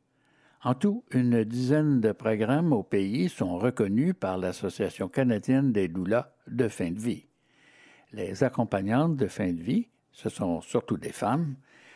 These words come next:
sont formées pour décoder le jargon médical et soutenir la personne malade ainsi que son entourage.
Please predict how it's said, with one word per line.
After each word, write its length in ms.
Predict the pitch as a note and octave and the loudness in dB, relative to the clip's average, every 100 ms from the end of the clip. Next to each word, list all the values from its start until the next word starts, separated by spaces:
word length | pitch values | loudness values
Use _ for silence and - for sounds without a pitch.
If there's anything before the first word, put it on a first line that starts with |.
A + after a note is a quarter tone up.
| _ | _
sont 320 | - - A2+ G#2 | -8 -2 0 2
formées 500 | C#3+ B2+ B2 C#3 F3 | 0 2 4 4 0
pour 380 | - G#2+ G#2 | -2 -2 -2
décoder 560 | G2 C#3+ C#3 A#2 A2 D3+ | 2 2 2 2 2 2
le 160 | C3+ G#2+ | 2 2
jargon 480 | A2+ F#2+ F2+ F2+ | 0 -2 -4 -4
médical 840 | F2 B2+ B2+ A#2 - G2 C#3 D3 C#3 | 0 0 0 -4 0 2 2 0 -4
et 140 | - | -6
soutenir 580 | A#2+ E3+ - G3 F#3 C#3 | -2 -2 0 2 4 4
la 160 | G2+ F#2 | 2 -2
personne 400 | - - A2+ G2 | -2 -2 -2 -2
malade 500 | E2+ E2+ G#2+ B2+ C#3+ | -2 0 0 0 -2
ainsi 320 | B2+ - F#3 | -6 -2 -4
que 200 | - A#2 | 0 0
son 320 | G#2+ F2+ F2 | 0 -4 -6
entourage. 800 | F#2 F#2 C#3+ A#2 F#2 - - - | -8 -4 -2 -2 -6 -10 -18 -20